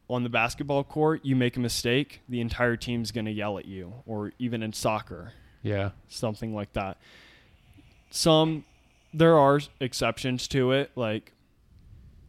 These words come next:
Speaker 1: I've heard that the soccer team at Lakewood, like, they're kinda like a family tight
Speaker 2: Mm-hmm.
Speaker 1: group. Um, but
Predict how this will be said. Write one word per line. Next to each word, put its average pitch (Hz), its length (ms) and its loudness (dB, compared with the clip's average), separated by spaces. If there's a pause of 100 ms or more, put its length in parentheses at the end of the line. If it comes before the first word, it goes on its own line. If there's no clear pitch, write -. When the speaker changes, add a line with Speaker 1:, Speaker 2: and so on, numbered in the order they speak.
(220)
Speaker 1:
I've 123 200 2
heard 120 340 0
that 117 160 -2
the 120 120 -4
soccer 113 460 -2
team 117 320 -4
at 110 160 -4
Lakewood, 117 560 0
like, 107 280 -2 (120)
they're 113 280 -2
kinda 113 340 -6
like 107 240 -4
a 107 240 -6 (400)
family 117 420 -2
tight 117 440 -6 (480)
Speaker 2:
Mm-hmm. 120 100 -8
Speaker 1:
group. 143 420 4 (1300)
Um, 113 380 2
but 110 340 0